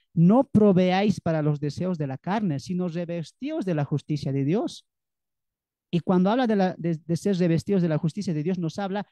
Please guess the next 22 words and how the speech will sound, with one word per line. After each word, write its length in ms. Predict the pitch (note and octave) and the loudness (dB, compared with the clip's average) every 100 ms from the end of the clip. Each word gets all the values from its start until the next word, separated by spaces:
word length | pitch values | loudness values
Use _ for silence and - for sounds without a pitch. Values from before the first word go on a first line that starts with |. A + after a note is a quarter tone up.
| _ | _
de 140 | E3 | -6
la 180 | D#3+ D#3 | -4 -2
verdad 460 | D3 D3 C#3 G#3 D#4 | -2 -4 -4 -6 -6
de 180 | G#3+ D3 | -6 -4
Dios, 320 | C3+ C3 - _ | -2 -4 -8 _
de 160 | E3 D#3+ | 0 2
lo, 240 | D#3+ D#3+ | 2 2
de 100 | D#3+ | 0
la 120 | D#3+ D3+ | -2 -2
justicia 520 | D#3+ - C#4+ - G3 | -2 -2 -4 -2 0
de 80 | D3+ | 0
Dios. 180 | C#3+ - | -2 -2
Es 140 | A#3+ | -2
decir, 320 | B3+ - D3+ - _ _ | -2 -2 -4 -4 _ _
yo 200 | F3 A3 | -4 -4
tengo 300 | - C#4+ C#4 | -2 -2 -2
que 100 | A#3+ | -2
hacer 240 | G#3+ A3 F#3+ | -6 -4 -4
las 180 | F3 | -4
cosas 340 | - F3 G3 - | -2 0 0 0
como 320 | - G3 G3+ | 0 2 2
si 240 | - G#3 | 0 -4